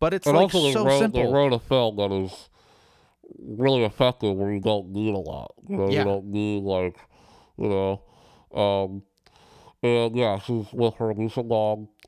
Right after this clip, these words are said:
Speaker 2: and her sick dad, who is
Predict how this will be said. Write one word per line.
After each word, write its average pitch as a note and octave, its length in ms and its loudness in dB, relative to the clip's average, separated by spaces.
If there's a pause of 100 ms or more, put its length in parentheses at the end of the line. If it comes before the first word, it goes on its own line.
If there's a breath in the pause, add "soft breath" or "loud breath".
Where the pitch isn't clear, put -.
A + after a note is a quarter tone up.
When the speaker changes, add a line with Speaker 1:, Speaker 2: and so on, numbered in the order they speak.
(100)
Speaker 2:
and G2 480 -2 (120)
her G2+ 160 -4
sick A2 360 -4 (100)
dad, G2 400 -4 (320 soft breath)
who G2+ 320 -2 (120)
is G2 180 -10